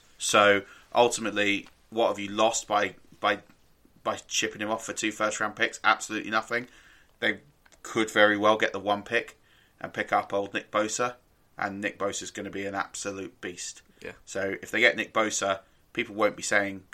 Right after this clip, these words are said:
Speaker 1: "Oh,
Speaker 2: Khalil
Speaker 1: no,
Speaker 2: who?
Speaker 1: not Khalil Mack," it'll be Khalil who?
Speaker 2: <laughs> Yeah.
Speaker 1: So, eh, I think for me, it was a brilliant deal they got for that. I think this one's even better. Amari Cooper, you know, he's got talent. He's been to two Pro Bowls. There's no point in saying that he's not a, a good player, but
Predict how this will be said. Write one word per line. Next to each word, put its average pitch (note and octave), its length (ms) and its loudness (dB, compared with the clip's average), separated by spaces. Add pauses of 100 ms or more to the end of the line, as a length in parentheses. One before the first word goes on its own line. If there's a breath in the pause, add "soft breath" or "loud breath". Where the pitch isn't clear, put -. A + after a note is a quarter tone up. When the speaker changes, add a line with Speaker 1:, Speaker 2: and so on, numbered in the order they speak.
(360)
Speaker 1:
"Oh, G#2 160 0
Speaker 2:
Khalil A#2+ 80 4
Speaker 1:
no, A#2 160 6
Speaker 2:
who? C3+ 120 4
Speaker 1:
not C#3 80 2
Khalil G#2 160 -4
Mack," G#2 160 2
it'll F#2 120 -8
be - 60 -8
Khalil A2 220 0
who? G#2+ 340 -4
Speaker 2:
<laughs> - 20 -20
Yeah. G#2 120 0 (140)
Speaker 1:
So, G2+ 440 6 (380 soft breath)
eh, F2+ 200 -4
I A#2+ 140 6
think G2 180 -4
for G2+ 120 -12
me, G2+ 140 0
it F#2+ 40 -4
was F2+ 100 -8
a F#2+ 40 -6
brilliant G2+ 400 0
deal G2 240 -2
they F#2 100 -4
got G2 340 2
for G2+ 100 -10
that. G2+ 280 6
I G2+ 80 4
think F#2+ 200 -6
this G2+ 200 -4
one's F#2+ 220 -6
even F2+ 240 -10
better. F#2+ 300 -6 (360 soft breath)
Amari B2+ 320 8
Cooper, G2+ 480 2 (960 soft breath)
you B2+ 100 -6
know, B2 80 4
he's A#2+ 100 0
got - 160 2
talent. G#2+ 260 4
He's - 100 -8
been A2 120 -8
to - 80 -16
two G#2 160 -2
Pro G2+ 200 0
Bowls. F#2+ 360 -8
There's G#2+ 160 -10
no A2 120 -2
point G2 220 -6
in F2 80 -10
saying G2+ 280 -2
that E2+ 100 -8
he's F2 120 -16
not G2 220 -6 (260)
a, - 40 -10
a - 20 -8
good G2+ 220 -8
player, G2 360 0
but G2 220 -6